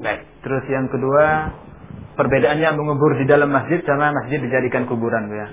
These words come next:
Speaker 2: Terus yang ketiga, ada yang menjelaskan, eh, ini yang ada kitab karangan Ibnul Qayyim Al-Jaw-, Ibnul Qayyim, ya, yang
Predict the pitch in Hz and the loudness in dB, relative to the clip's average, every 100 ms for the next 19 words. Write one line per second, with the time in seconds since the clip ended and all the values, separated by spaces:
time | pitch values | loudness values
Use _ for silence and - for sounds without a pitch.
0 | - 113 131 131 127 123 127 127 120 156 | -10 -6 -6 -2 -4 -4 -4 -4 2 2
1 | 170 - - - - - 135 131 143 151 | 2 -4 -18 -20 -20 -10 -4 0 2 4
2 | 151 156 151 135 - - - - - - | 4 0 -2 -8 -18 -20 -20 -20 -20 -20
3 | - - 139 135 135 135 135 - 151 147 | -20 -6 -2 0 0 0 -2 -2 -4 -4
4 | 139 135 - - - - 135 135 143 160 | -8 -10 -16 -20 -20 -4 0 0 0 -4
5 | 143 139 135 139 131 127 147 - - 135 | -2 0 2 0 -2 -2 -4 -4 -2 2
6 | 135 139 131 127 127 131 135 131 131 135 | 2 0 -2 -6 -6 -6 -2 0 2 0
7 | 131 123 117 131 110 - - - - - | -2 -4 -2 -2 -2 -8 -4 -2 2 2
8 | - - - 156 147 143 151 147 139 147 | 2 2 2 4 6 6 6 6 4 4